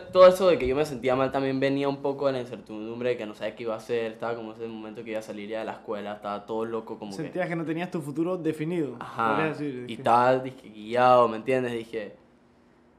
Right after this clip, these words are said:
Speaker 1: X, de vainas,
Speaker 2: Ah,
Speaker 1: vainas de, de ese, de ese
Speaker 2: ansioso,
Speaker 1: momento
Speaker 2: no
Speaker 1: y
Speaker 2: sabías qué hacer, no s-,
Speaker 1: Exacto.
Speaker 2: me imagino no sé, no,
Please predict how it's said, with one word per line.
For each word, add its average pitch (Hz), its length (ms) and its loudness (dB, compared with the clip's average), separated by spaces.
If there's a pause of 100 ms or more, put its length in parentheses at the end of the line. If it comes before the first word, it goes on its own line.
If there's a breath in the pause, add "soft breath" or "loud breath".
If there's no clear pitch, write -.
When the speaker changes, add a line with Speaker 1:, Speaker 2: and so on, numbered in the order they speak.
(760)
Speaker 1:
X, 123 480 4 (440)
de 127 160 0
vainas, 156 400 6
Speaker 2:
Ah, 160 40 0
Speaker 1:
vainas 175 520 10
de, - 0 -
de 147 100 10
ese, 151 140 4
de 147 200 4
ese 143 120 -2
Speaker 2:
ansioso, - 20 2
Speaker 1:
momento 160 500 10
Speaker 2:
no 160 60 12
Speaker 1:
y 147 100 6
Speaker 2:
sabías 185 300 4
qué 196 80 0
hacer, 202 300 0
no 110 100 -10
s-, 135 80 -8
Speaker 1:
Exacto. 170 300 2
Speaker 2:
me 170 60 -2
imagino 180 300 0
no 180 60 0
sé, 175 140 -2
no, 175 300 -6